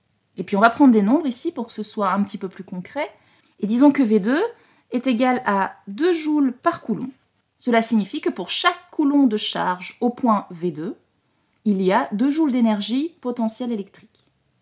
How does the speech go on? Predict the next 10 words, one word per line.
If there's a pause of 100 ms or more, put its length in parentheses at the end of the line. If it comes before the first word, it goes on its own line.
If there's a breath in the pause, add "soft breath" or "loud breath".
(140)
Et
donc
V
un
qui
a
un
potentiel
électrique (180)
supérieur,